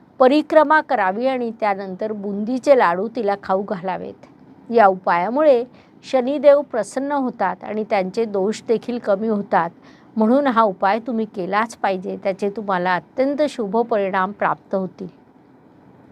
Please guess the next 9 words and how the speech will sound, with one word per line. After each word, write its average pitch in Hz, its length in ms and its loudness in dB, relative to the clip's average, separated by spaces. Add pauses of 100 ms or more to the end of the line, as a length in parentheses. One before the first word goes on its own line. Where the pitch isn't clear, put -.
(500)
अशा 233 240 6
पद्धतीने 220 600 -4
गुरु 220 320 -6
महाराजांचं 208 720 -4
राशी 226 420 -2
परिवर्तन 214 680 -4
तुमच्यासाठी 190 560 -10
कसं 226 380 2
राहील 208 380 -2